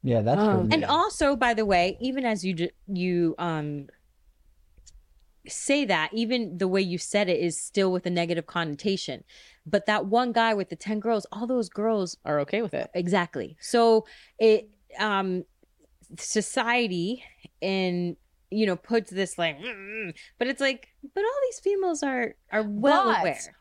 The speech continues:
Speaker 2: are
Speaker 3: Well
Speaker 2: they okay with that because culturally they were conditioned to be okay with that? Or are they legitimately
Speaker 3: How would they
Speaker 2: okay?
Speaker 3: culturally be conditioned? They would
Speaker 1: Yes.
Speaker 3: culturally be conditioned the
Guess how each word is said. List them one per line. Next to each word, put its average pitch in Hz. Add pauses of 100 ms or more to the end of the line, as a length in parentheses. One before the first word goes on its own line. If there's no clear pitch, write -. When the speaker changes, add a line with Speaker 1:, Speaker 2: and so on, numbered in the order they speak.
(100)
Speaker 2:
are 247
Speaker 3:
Well 254
Speaker 2:
they 262
okay 240
with 269
that 233
because 208
culturally 214
they 175
were 175
conditioned 175
to 147
be 147
okay 165
with 147
that? 156
Or 170 (100)
are 185
they 185
legitimately 156
Speaker 3:
How 349
would 339
they 202
Speaker 2:
okay? -
Speaker 3:
culturally 247
be 190
conditioned? 185
They 208
would 269
Speaker 1:
Yes. -
Speaker 3:
culturally 277
be 233
conditioned 202
the -